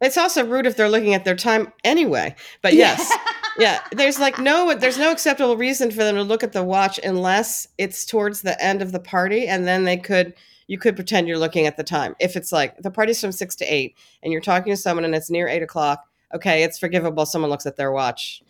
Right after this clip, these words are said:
Speaker 2: Yep. Yeah,
Speaker 1: Um, but
Speaker 2: yeah.
Speaker 1: yes, it, I, the, the smartphones are, are annoying. Totally annoying.
Speaker 2: Yeah. It hacks me off. And as soon as somebody checks their messages, I just think, "Okay, I'm out. That's,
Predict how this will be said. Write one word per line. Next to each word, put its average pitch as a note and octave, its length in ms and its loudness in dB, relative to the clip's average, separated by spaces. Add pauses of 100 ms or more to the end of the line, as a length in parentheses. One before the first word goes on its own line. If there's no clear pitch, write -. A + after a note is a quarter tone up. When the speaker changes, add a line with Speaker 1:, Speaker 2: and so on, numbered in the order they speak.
(260)
Speaker 2:
Yep. E3 240 -6 (300)
Yeah, D#3 220 2
Speaker 1:
Um, C#3 100 -2
but E3+ 140 0
Speaker 2:
yeah. D#3 60 2
Speaker 1:
yes, C#3+ 340 0
it, F#3 200 -2
I, G3+ 140 4
the, F#3+ 260 0
the G#3 80 0
smartphones G3 640 0
are, D#3 240 -4 (100)
are D#3 140 0
annoying. C#3+ 460 -2 (600)
Totally D3 300 -6
annoying. C4 320 -4
Speaker 2:
Yeah. A3 200 -12 (560)
It B3 60 -12
hacks C#4 440 -12
me A#3+ 80 -6
off. A#3+ 140 -4 (260)
And C4+ 100 -4
as D#4 100 -4
soon G4+ 280 -6
as F4 100 -4
somebody A3+ 380 -4
checks G3 260 -4
their F3+ 140 -4
messages, E3+ 360 -6
I D#3+ 120 -4
just D#3+ 220 -10
think, D#3 200 -10
"Okay, F#3+ 400 -4
I'm F3+ 160 -4
out. D#3 320 -4
That's, - 260 -8